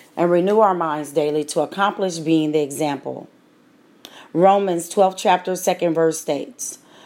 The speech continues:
"Do not conform to the pattern of this world, but be transformed by the renewing of your mind."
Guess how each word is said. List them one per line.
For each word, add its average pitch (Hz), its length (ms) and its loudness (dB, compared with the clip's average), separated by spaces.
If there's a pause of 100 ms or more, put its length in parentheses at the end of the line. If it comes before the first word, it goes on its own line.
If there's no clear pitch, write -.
(160)
"Do 185 160 2
not 190 240 2
conform 196 500 0
to 170 160 -6
the 165 80 2
pattern 165 440 0
of 156 120 -2
this 151 240 -2
world, 135 340 -4 (420)
but 170 140 4
be 185 120 0
transformed 185 640 0
by 165 100 2
the 156 140 0
renewing 156 480 0
of 139 120 -6
your 143 140 -2
mind." 123 400 -4